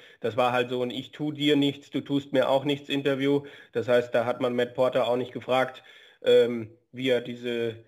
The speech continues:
Super Series sieht und dass so wenig Europäerinnen dabei sind und dass man ein Wochenende absagen musste.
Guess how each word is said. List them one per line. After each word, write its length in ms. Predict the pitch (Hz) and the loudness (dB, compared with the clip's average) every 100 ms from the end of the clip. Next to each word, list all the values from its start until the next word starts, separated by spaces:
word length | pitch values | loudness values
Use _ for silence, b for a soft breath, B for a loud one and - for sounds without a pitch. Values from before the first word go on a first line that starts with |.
| b b | b b
Super 260 | _ 143 131 | _ -6 -6
Series 460 | - 135 127 123 - | -2 0 2 0 -2
sieht 300 | 139 135 135 | 0 0 0
und 180 | 117 | 0
dass 140 | 120 120 | 0 -2
so 160 | 127 | -2
wenig 360 | 127 127 123 - | 0 0 0 0
Europäerinnen 840 | 123 117 - 135 131 123 123 123 | 0 0 0 2 4 4 0 -4
dabei 340 | 120 120 120 120 | -4 -2 0 0
sind 220 | 120 117 | -2 -6
und 120 | 113 | -4
dass 160 | 113 110 | -4 -2
man 140 | 117 | -2
ein 220 | 107 117 | 0 0
Wochenende 420 | 120 113 120 113 120 | 0 -2 -2 -2 -2
absagen 460 | 131 123 110 107 | -2 0 0 0
musste. 400 | 110 113 - 135 | -2 -2 -2 -4